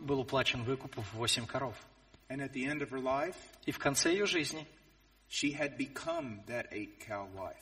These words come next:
Speaker 1: она выглядела и, а, вот всё остальное, что с этим было связано, а, так, что она действительно стоила восемь коров.
Speaker 2: Do you see that?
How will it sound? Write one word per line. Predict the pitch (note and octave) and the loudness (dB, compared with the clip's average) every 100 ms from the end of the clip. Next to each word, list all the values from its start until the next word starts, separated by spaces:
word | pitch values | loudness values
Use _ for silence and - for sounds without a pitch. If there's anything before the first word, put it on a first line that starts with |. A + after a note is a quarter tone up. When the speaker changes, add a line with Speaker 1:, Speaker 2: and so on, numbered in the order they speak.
| - - - | -20 -20 2
Speaker 1:
она | C3+ C#3+ D3+ D3 - - - | 4 8 8 8 4 -8 -6
выглядела | B2+ F3 E3+ F3+ F3 F3 F3 F3 - - - - - - | 2 4 6 4 8 8 8 6 2 -12 -20 -20 -18 0
и, | D3 C#3 B2 - - - - - | 2 4 2 -4 -18 -20 -20 -2
а, | A#2 A#2 A2+ A#2+ - - | 4 4 4 2 -4 -14
вот | B2 A#2+ - | -12 -12 0
всё | - C#3+ | 2 2
остальное, | - C3 C#3+ D3 | 2 4 4 4
что | - A#2+ | 4 2
с | C3+ | 0
этим | C3 B2+ | 0 0
было | B2+ | 2
связано, | A#2+ C3 B2+ A#2+ B2 A#2+ A#2 - - - - | 2 4 4 4 2 0 0 -10 -18 -20 -6
а, | A#2+ A#2 A#2 A2+ A2+ - | 0 4 4 2 0 2
так, | - C#3 C#3 | 8 8 6
что | - - C3 | 2 2 2
она | A#2+ A#2 | 2 2
действительно | A#2 - C3 - A#2 | 0 -2 -4 -2 -4
стоила | - C3+ B2 A#2+ | -2 -2 0 0
восемь | A2 - A#2+ | 2 0 0
коров. | C#3+ G#2 - - _ _ _ | -4 -4 -8 -20 _ _ _
Speaker 2:
Do | C3 | -4
you | |
see | C3 E3 E3+ | 0 2 2
that? | F#3+ | -2